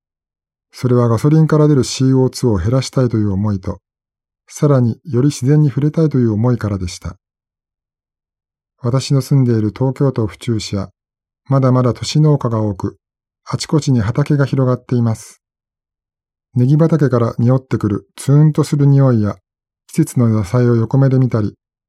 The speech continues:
公園の木に止まっている虫を見て、子供たちと話が盛り上がったりします。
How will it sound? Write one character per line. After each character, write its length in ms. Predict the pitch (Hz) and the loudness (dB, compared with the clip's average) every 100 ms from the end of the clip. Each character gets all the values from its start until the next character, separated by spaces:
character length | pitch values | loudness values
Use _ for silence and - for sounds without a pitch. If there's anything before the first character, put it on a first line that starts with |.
| _ _ _ _ | _ _ _ _
公 260 | - 147 | 0 4
園 160 | 151 151 | 6 4
の 80 | 147 | 2
木 120 | 165 | 2
に 100 | 131 | 2
止 80 | 117 | 2
ま 120 | 127 | 0
っ 80 | 127 | 0
て 120 | 139 | 0
い 40 | |
る 80 | 131 | 2
虫 260 | 127 117 127 | 2 0 0
を 80 | 123 | 0
見 120 | 113 | 0
て、 160 | 107 - _ _ _ _ _ | -4 -8 _ _ _ _ _
子 120 | - | -2
供 180 | 143 147 | 2 2
た 100 | 135 | 0
ち 80 | - | -4
と 80 | 95 | -4
話 340 | 120 131 147 | 0 0 0
が 120 | 123 | 0
盛 200 | 104 113 | 0 2
り 60 | 139 | 2
上 60 | |
が 60 | 139 | 2
っ 60 | 135 | -2
た 100 | - | -6
り 80 | 98 | -6
し 120 | - | -6
ま 120 | 90 | -6
す。 240 | 90 - | -8 -20